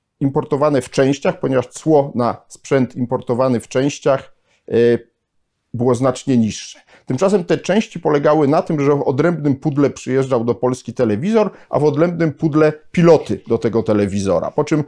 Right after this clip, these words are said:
cały montaż polegał na tym, że do pudła z telewizorem wkładano, e, pilota.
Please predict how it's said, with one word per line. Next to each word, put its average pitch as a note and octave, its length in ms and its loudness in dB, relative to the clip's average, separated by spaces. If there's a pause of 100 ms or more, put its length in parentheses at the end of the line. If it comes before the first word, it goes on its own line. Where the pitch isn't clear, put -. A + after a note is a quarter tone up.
cały F3 260 4
montaż E3+ 380 2
polegał D3 420 2
na D3+ 120 2
tym, D#3+ 160 -6
że C#3 60 -6
do C#3 100 -2
pudła D3+ 320 0
z - 80 -12
telewizorem C3 540 -2
wkładano, B2+ 560 0 (240)
e, A#2 180 4
pilota. B2+ 500 2